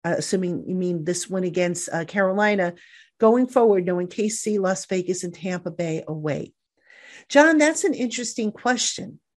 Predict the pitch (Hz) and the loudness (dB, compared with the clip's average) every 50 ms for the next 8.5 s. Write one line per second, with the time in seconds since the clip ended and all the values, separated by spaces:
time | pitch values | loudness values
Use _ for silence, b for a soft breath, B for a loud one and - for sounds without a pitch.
0 | b b b b b b b b _ - 202 196 196 196 190 - - 214 214 220 | b b b b b b b b _ 0 2 4 4 4 2 2 2 0 0 0
1 | 254 247 240 240 - - - 254 262 262 269 - 285 269 254 247 240 226 233 233 | 0 -2 0 -2 -4 0 2 2 2 2 2 2 2 2 4 2 0 -2 -4 -6
2 | - 208 208 214 208 208 - 185 - - 196 190 190 - - 175 175 - 190 190 | -4 -2 -2 -2 -2 -4 -6 -10 -6 -4 -4 -4 -2 -2 -4 -4 -4 -4 -4 -4
3 | 190 190 - - - 247 247 233 214 233 233 240 247 285 277 277 190 - 214 185 | -4 -4 -4 -4 -6 -2 -2 0 2 4 4 4 2 2 -2 -4 -6 -2 -2 -2
4 | 180 180 185 190 185 175 170 170 190 180 - 208 196 190 190 190 190 185 185 180 | -2 -2 -4 -4 -4 -2 -2 -2 -4 -4 -2 -2 0 0 0 -2 -2 -4 -2 -2
5 | 185 196 196 - _ 185 175 175 165 165 - _ _ _ _ _ _ _ _ _ | -2 -2 -4 -4 _ -2 0 0 0 -2 -6 _ _ _ _ _ _ _ _ _
6 | - 185 196 185 208 202 220 208 202 196 196 - 185 190 190 190 190 190 196 196 | 2 2 4 4 4 6 6 6 6 4 2 -2 -4 -2 -2 0 0 0 -2 -2
7 | 175 175 180 170 185 185 - - 196 180 175 190 175 180 - - - 185 175 180 | -4 -4 -4 -4 -4 -8 -6 -4 0 0 0 0 -2 -6 -12 -6 -2 -2 0 0
8 | 165 175 - - 190 185 190 214 254 269 | -2 -4 -2 2 2 4 4 2 0 -4